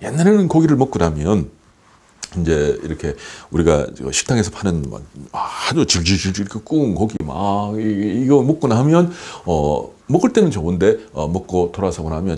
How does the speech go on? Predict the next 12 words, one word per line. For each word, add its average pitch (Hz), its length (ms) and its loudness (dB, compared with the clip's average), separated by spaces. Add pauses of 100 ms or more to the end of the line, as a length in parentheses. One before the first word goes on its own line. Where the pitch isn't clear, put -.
저녁까지 104 640 0
아니면 104 260 -2
그 - 120 -4
다음날 135 280 2
아침까지 143 560 -2 (140)
속이 202 240 0
안 82 140 0
좋았는데 80 460 -2 (400)
발효 208 460 4
고기는 127 380 -2 (460)
먹고 214 220 0
나니까 104 400 -4